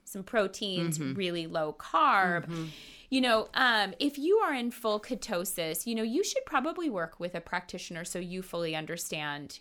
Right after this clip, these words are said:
Speaker 1: you know, what you're doing so that you don't, you know, cause damage to the body. But
Speaker 2: Yeah.
Speaker 1: the ketogenic diet, f-, you know, just based on the current research today and the research from a historical perspective, is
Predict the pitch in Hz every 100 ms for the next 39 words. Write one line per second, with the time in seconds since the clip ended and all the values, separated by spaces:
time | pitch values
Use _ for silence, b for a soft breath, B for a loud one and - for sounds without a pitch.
0 | - 185 165 160 165 156 - 175 165 170
1 | 160 151 165 170 165 151 170 165 170 160
2 | 165 156 156 147 - - B B B -
3 | 202 165 156 - _ - 349 349 214 170
4 | 160 156 - - 185 185 160 156 151 175
5 | - 226 220 - B B B B 233 226
6 | 311 466 453 240 214 196 196 190 185 160
7 | 220 214 156 - - - - - - -
8 | _ 208 233 196 180 170 - 226 294 294
9 | - 175 180 185 247 - - 175 156 151
10 | 151 147 - 165 165 175 - 202 208 190
11 | 185 190 180 156 - 202 196 202 170 -
12 | _ _ - 269 247 196 202 202 190 185
13 | - 196 180 175 - 170 - 311 277 -
14 | - 196 - 220 302 - 156 151 - 175
15 | 165